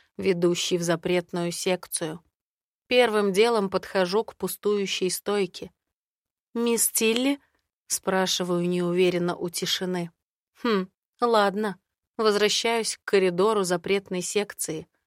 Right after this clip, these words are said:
Останавливаюсь, переминаюсь с ноги на ногу. Я не хочу туда возвращаться, но делать нечего. Обхватываю себя за плечи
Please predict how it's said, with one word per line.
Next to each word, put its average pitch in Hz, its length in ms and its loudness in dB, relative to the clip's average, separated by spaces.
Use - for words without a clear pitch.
Останавливаюсь, 185 1160 0
переминаюсь 190 880 0
с - 120 -10
ноги 190 300 2
на 185 220 2
ногу. 170 340 -2
Я 233 260 2
не 226 120 2
хочу 220 580 0
туда 185 380 0
возвращаться, 180 880 0
но 202 220 0
делать 190 580 0
нечего. 180 560 -4
Обхватываю 214 760 2
себя 202 340 -2
за 175 160 -2
плечи 208 520 -2